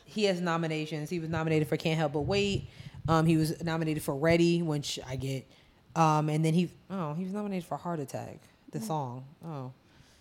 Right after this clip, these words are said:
Speaker 2: Well, they can't help but wait to get his ass behind bars now.
Speaker 1: He did win a B E T award, a Munch Music, Much Music Video Award.
Speaker 2: Okay, come on, Canada.
Speaker 1: Soul Train. Oh, that's what that is?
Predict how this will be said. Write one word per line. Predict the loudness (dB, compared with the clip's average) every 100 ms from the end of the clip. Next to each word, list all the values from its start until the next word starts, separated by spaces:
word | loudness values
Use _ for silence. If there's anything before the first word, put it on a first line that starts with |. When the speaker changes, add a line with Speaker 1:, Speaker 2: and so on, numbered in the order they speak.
| _ -8
Speaker 2:
Well, | 0 4 4
they | 4
can't | 4 4 6
help | 4 4
but | 4
wait | 4
to | 4
get | 4
his | 6 8
ass | 6 6
behind | 4 6 6
bars | 8 8 8
now. | 6 4 4 4
Speaker 1:
He | 6 8
did | 8 8 6
win | 4 4 4
a | 8 10 8
B | 8 4 4
E |
T | 4 6
award, | 6 6 6 6 0 -10 -6 -6 -6 -20 _ 6
a | 8 8
Munch | 8 6 4 0
Music, | 0 6 6 6 0 -6 -2
Much | 6 6 6 0 4
Music | 8 8 6
Video | 4 6 8
Award. | 8 8 8 8 8
Speaker 2:
Okay, | 6 6 6 4
come | 6
on, | 6
Canada. | 10 10 10 6 4 2 -2
Speaker 1:
Soul | 4 8 8 8
Train. | 6 6 4 2 0 _ -20 -10 8
Oh, | 12
that's | 12 10
what |
that | 6 6
is? | 2